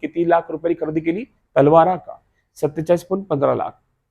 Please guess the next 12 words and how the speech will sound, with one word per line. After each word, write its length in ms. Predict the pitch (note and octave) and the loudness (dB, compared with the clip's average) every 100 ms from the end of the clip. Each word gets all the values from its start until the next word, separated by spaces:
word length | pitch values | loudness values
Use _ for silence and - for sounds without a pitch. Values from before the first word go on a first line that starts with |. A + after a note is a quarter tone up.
| _ _ _ _ _ _ _ - | _ _ _ _ _ _ _ 0
मिशन 260 | D#3 F#3 | 4 4
अमृत 280 | F#3+ D#3 E3 | 4 4 4
सरोवर 300 | F3 F3+ F3+ | 4 4 4
वीस 220 | D#3+ E3+ | 4 0
मध्ये 160 | E3+ F3 | 0 -2
सुरू 220 | F3 D#3+ | 0 0
करण्यात 300 | E3 D#3+ E3 | 2 0 0
आले 120 | - | -4
असून 200 | D#3+ F3 | -4 -4
त्याच्या 240 | E3 D3 E3+ | -4 -2 -2
अंतर्गत 380 | D#3 C#3+ D#3+ E3 | -4 -2 -2 -2
भारतातून, 600 | D#3 D3 C#3 D#3+ F3+ F#3 | 0 -2 0 2 2 0